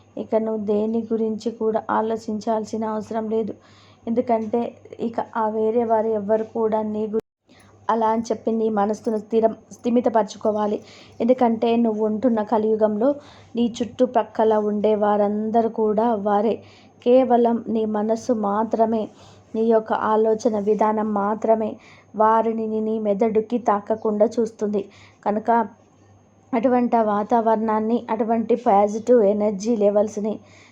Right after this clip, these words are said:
నీలో నేను కల్పించబోతున్నాను. కనుక ఇక నువ్వు దేని గురించి కూడా ఆలోచించాల్సిన అవసరం లేదు. నీ గురించి నువ్వు ఆలోచించుకో, నీ స్వార్థం నువ్వు చూసుకో.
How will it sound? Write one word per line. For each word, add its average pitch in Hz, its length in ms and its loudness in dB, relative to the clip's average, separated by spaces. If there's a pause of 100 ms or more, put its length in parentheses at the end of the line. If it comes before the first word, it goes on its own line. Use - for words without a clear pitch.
(180)
నీలో 247 440 2
నేను 208 300 2
కల్పించబోతున్నాను. 208 1200 -2 (380)
కనుక 233 340 -4 (460)
ఇక 240 180 -2
నువ్వు 226 320 0 (160)
దేని 226 440 2
గురించి 220 420 -2
కూడా 208 260 -2 (100)
ఆలోచించాల్సిన 214 920 -2 (480)
అవసరం 226 460 -2
లేదు. 208 280 -2 (400)
నీ 240 220 2
గురించి 226 520 -4
నువ్వు 214 360 -4
ఆలోచించుకో, 214 760 -2 (540)
నీ 220 220 -2
స్వార్థం 226 680 -2
నువ్వు 220 200 -4
చూసుకో. 214 440 -4